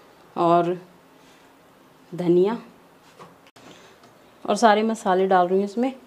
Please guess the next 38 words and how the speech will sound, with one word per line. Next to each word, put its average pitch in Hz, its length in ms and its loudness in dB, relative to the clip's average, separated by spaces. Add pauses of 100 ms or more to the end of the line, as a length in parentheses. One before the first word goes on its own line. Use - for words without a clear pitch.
(600)
सबसे 202 280 -4
पहले 208 240 2
डाल 190 200 2
रही 196 100 -4
हूँ 208 180 -4
नमक, 190 360 -4 (1400)
थोड़ी 180 160 -2
सी 185 140 -6
लाल 175 240 0
मिर्च, 226 380 -6 (920)
धनिया 175 320 0
पाउडर, 180 360 -2 (560)
गरम 175 300 0
मसाला, 180 420 -4 (800)
हल्का 185 240 -2
सा 180 160 -8
अमचूर, 190 460 -6 (560)
थोड़ा 196 140 2
सा 196 140 -6
धनिया 185 280 -2
पाउडर 175 300 -4
और 165 180 -2
डाल 160 180 -6
रही 160 120 -8
हूँ। 202 120 -8 (720)
सारे 220 220 10
मसालों 202 440 6
को 220 120 2
मैंने 190 260 6
अच्छे 180 300 0
से 202 140 0
आलू 170 220 4
के 180 160 2
साथ 175 280 0
मिक्स 165 280 0
कर 160 200 0
दिया 156 260 0
था 226 200 2